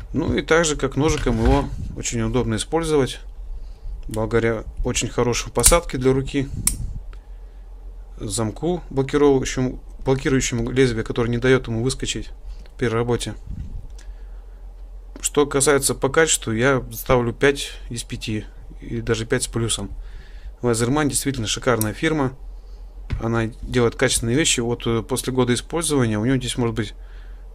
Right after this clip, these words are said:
пару мелких царапин есть, и то, если их заметить хорошо. А так он как новый полностью. К нему еще идет, э, шла такая ко-, небольшая инструкция универсальная. Она идет для всех ножей Лазерман. Тут все серии ихние.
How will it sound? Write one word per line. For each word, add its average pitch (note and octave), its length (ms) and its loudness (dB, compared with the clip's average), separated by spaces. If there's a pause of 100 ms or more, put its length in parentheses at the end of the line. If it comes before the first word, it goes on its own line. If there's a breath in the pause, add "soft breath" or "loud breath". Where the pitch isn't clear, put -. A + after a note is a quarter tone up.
пару A#2 200 4
мелких B2 320 2
царапин C3 440 4
есть, G#2+ 280 0
и G#2+ 60 -4
то, C3+ 140 2
если A2+ 340 0
их G#2 120 -4
заметить A#2 360 0
хорошо. G2+ 440 -4 (720 soft breath)
А A2 80 -4
так D3+ 280 2
он B2+ 120 4
как A2+ 260 0
новый A2 340 4 (180)
полностью. G#2 460 -2 (2000 loud breath)
К - 120 -6
нему G3 260 6
еще D3 260 4
идет, C3+ 220 6 (200)
э, A2+ 460 2
шла C3 200 6
такая G#2+ 340 0
ко-, A#2 220 0 (240)
небольшая C#3 460 4
инструкция F3+ 600 4
универсальная. D#3 800 4
Она B2+ 220 4
идет B2 180 4
для A#2 160 6
всех - 300 0
ножей D#3 280 4
Лазерман. B2+ 460 4
Тут A2+ 160 -4
все A#2+ 200 -2
серии E3+ 380 0
ихние. C3 360 0